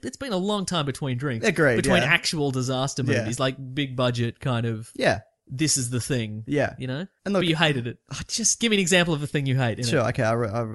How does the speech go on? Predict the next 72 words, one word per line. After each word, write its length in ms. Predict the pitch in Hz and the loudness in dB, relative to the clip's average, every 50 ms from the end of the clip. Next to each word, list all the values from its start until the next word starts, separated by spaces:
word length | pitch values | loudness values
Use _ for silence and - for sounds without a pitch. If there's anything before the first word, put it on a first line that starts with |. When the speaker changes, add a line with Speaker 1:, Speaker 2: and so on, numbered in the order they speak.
| - - | -8 -8
Speaker 2:
I've 120 | 117 110 | -8 -6
written 120 | 117 104 | -4 -2
Speaker 1:
You 60 | 156 156 | 0 0
wrote 60 | 151 | 2
Speaker 2:
things 100 | 147 165 | 2 2
Speaker 1:
down 80 | 151 | 2
a 40 | 143 143 | 2 2
whole 80 | 151 | 2
Speaker 2:
down. 80 | 143 143 | 2 0
Speaker 1:
bunch 120 | 135 120 | 0 0
of 80 | 143 123 | 0 0
things 220 | 151 170 156 139 | 0 -2 -2 0
you 80 | 139 139 | 0 0
hated? 240 | 139 143 175 233 247 | 0 0 0 2 6
Speaker 2:
You 60 | 240 | 6
know, 100 | 254 240 | 6 8
all 140 | 247 269 294 | 8 6 6
the 60 | 277 | 6
stuff 200 | - 262 240 190 | 6 6 4 6
that 80 | 202 196 | 6 6
I 40 | 190 | 6
wanna 180 | 180 175 156 | 8 6 6
ha-, 180 | 143 147 151 - | 6 4 4 4
that 60 | - 147 | 4 4
I 40 | 143 | 4
wanna 200 | 139 139 139 131 | 4 4 2 2
talk 220 | - - 139 135 | 0 0 0 0
about 160 | 139 131 120 120 | 0 0 0 0
is 60 | 113 | 0
probably 220 | - 139 127 120 | 0 0 0 0
more 160 | 123 113 113 | 0 -2 -4
spoilers. 520 | 110 - - 120 113 110 110 107 110 113 - | -6 -6 -4 -2 -2 -2 -2 -4 -4 -2 -2
Speaker 1:
Okay, 220 | 151 143 160 127 | 0 2 0 0
cool. 140 | - 156 - | 2 2 2
Speaker 2:
So, 80 | 160 147 | 4 4
Speaker 1:
All 80 | 143 | 4
right. 240 | 147 139 123 113 - | 4 2 0 0 0
Speaker 2:
could 80 | 190 208 | -2 -2
we 60 | 214 | 0
do, 80 | 202 - | -2 -2
let's 200 | 214 220 214 190 - | -4 -4 -4 -4 -6
just 160 | - - - | -4 0 0
Speaker 1:
Okay, 140 | 190 - - | 2 4 6
Speaker 2:
breeze 80 | 175 160 | 6 6
Speaker 1:
let's 120 | 151 - | 6 6
talk 100 | - 190 | 6 6
Speaker 2:
through. 80 | 139 139 | 6 6
Speaker 1:
about 180 | - 160 160 156 | 6 4 4 4
it. 120 | 156 147 - _ - | 2 -2 -6 _ 0
Acting, 480 | - 165 165 - - 165 139 113 107 - _ - | 2 2 2 2 0 -2 -2 -2 -2 -6 _ -8
none 300 | 127 135 143 147 147 139 | -4 0 0 0 0 0
to 100 | 156 127 | 0 -2
speak 340 | - - 143 123 113 - 123 | 0 0 0 -2 -2 -2 0
of. 100 | 110 139 110 - - - - - - - | 0 0 0 0 -4 -8 -12 -16 -18 -20
Speaker 2:
<laughs> 120 | - - | -8 2
I 140 | - 285 330 | 4 4 6
thought 220 | 330 403 330 277 - | 6 6 4 4 6
everybody 400 | 226 214 220 220 202 208 196 190 | 4 4 4 6 6 6 6 6
was 160 | 180 170 - - | 6 4 0 0
fine 460 | - - 160 165 165 156 151 151 - | 2 4 8 8 8 8 8 4 2
in 220 | - 151 139 135 | 0 0 0 2
what 260 | 139 147 147 - - - | 2 2 2 2 0 -2
it 140 | 151 127 110 | -4 -4 0
was. 320 | 139 131 120 113 110 - | 0 0 0 0 2 2
Like, 160 | 156 160 - | 2 4 4
I 60 | 185 | 4
thought 100 | 175 180 | 4 4
Speaker 1:
Yeah. 80 | 160 190 | 4 4
Speaker 2:
The 60 | 185 | 4
Rock 240 | 165 190 190 190 - | 4 4 4 4 2
was 140 | 175 160 139 | 0 0 0
good. 440 | - 202 220 220 220 220 208 180 | 2 2 4 4 6 4 4 2